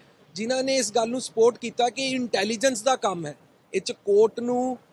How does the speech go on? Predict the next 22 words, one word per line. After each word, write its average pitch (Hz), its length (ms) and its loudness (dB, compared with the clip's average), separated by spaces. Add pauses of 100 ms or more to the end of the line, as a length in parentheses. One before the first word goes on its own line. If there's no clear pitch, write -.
ਜਾਂ 220 100 0
ਸਾਨੂੰ 214 360 -2
interfere 233 420 0
ਨਹੀਂ 220 200 0
ਕਰਨਾ 208 300 -2
ਚਾਹੀਦਾ। 202 420 -2 (340)
ਇੰਟੈਲੀਜੈਂਸ 226 600 0
ਇੱਕ 262 140 -6
report 214 400 2
ਬਣਾਉਂਦੀ 226 500 -2
ਹੈ, 240 60 2
ਉਹ 240 120 0
ਚਾਹੇ 226 240 -2
ਆਈ 190 200 -2
ਬੀ 226 200 -4
ਹੋਵੇ, 233 360 4 (280)
ਚਾਹੇ 220 220 0
center 220 380 0
ਦੀ 226 100 -6
ਇੰਟੈਲੀਜੈਂਸ 220 600 -2
report 214 400 0
ਹੋਵੇ, 226 300 0